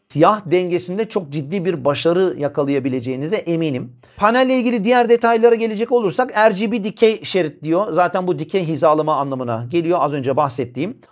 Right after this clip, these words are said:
Aslında biz burada en çok neyle ilgileniyoruz? Yapı tipiyle ilgileniyoruz.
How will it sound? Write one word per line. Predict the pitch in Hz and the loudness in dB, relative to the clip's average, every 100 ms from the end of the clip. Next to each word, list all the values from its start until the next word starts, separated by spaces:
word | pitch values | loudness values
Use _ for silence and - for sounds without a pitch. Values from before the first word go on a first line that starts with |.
| - | 0
Aslında | 160 - 214 220 220 | 0 0 -6 -2 0
biz | 220 196 | 0 -4
burada | 208 214 | 0 0
en | 208 214 | 0 -2
çok | 208 233 | -4 -4
neyle | 214 202 | -4 -4
ilgileniyoruz? | 175 160 156 156 208 233 | -4 -4 -4 -2 -2 -2
Yapı | 160 165 208 | 0 0 -2
tipiyle | 190 170 143 131 | -8 -8 -4 -4
ilgileniyoruz. | 120 127 127 185 233 | -4 -4 -4 -4 -4